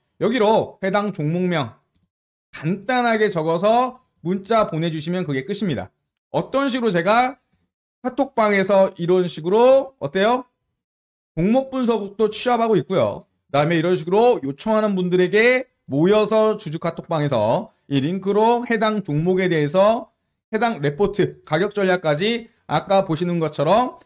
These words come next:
이렇게 공유해드리고 있습니다. 이것뿐만이 아닙니다. "난 이게 더 알고 싶어요." 하시는 분들, 추가적인 종목들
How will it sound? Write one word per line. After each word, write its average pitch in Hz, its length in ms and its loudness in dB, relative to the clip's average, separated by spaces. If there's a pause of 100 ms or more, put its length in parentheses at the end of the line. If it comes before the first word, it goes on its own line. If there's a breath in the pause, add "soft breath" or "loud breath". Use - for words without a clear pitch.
이렇게 175 560 -4 (160)
공유해드리고 214 640 2
있습니다. 117 460 -6 (320)
이것뿐만이 294 720 0
아닙니다. 160 640 -2 (380)
"난 220 260 0
이게 214 240 -2
더 170 160 2
알고 180 280 2
싶어요." 196 640 2 (100)
하시는 233 400 -4
분들, 151 380 0 (280)
추가적인 226 520 0
종목들 135 640 -2